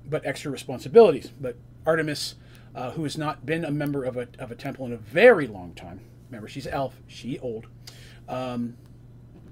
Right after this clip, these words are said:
she's happy to kinda have a bit of a, a bit of a semblance of a home life, of an actual temple life, even though she lives with the other party in the, the rest of the party in their house. She spends a lot of her free time at the temple,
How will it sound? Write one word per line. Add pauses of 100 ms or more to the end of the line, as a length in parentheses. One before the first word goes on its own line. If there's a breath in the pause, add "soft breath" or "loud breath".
(600)
she's
happy
to
kinda
have
a
bit
of
a, (400 loud breath)
a
bit
of
a
semblance
of
a
home
life,
of
an
actual
temple
life, (320 loud breath)
even
though
she
lives
with (1040 loud breath)
the
other
party
in
the,
the
rest
of
the
party
in
their
house.
She
spends
a
lot
of
her
free
time
at
the
temple,